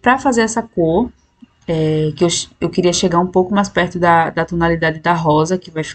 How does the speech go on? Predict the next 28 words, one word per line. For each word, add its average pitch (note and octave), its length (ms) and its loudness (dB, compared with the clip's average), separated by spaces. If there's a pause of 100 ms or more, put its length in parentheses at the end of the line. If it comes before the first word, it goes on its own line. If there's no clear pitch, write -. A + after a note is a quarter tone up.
que E3+ 120 -4
vai D#3 140 2
no E3+ 120 0
bolo, D#3+ 380 2
né? F3 220 0 (680)
Eu F#3+ 180 6
usei F#3 240 4
o F3 40 2
restinho F#3 400 0
do G3+ 40 2
chantininho G3+ 480 0
que F3+ 140 -6
sobrou F3 680 2
do F3+ 140 0
rosa, D#3+ 560 0 (680)
acrescentei F#3+ 760 0
mais F3+ 360 4
um B3 120 8
pouco F3+ 440 2
de F3+ 160 2
rosa E3 300 2
pink F#3 640 -2 (500)
e G3 140 4
acrescentei G#3 840 2
umas G3 240 4
gotinhas F#3+ 720 2
do F#3+ 120 -2
corante F#3+ 1120 0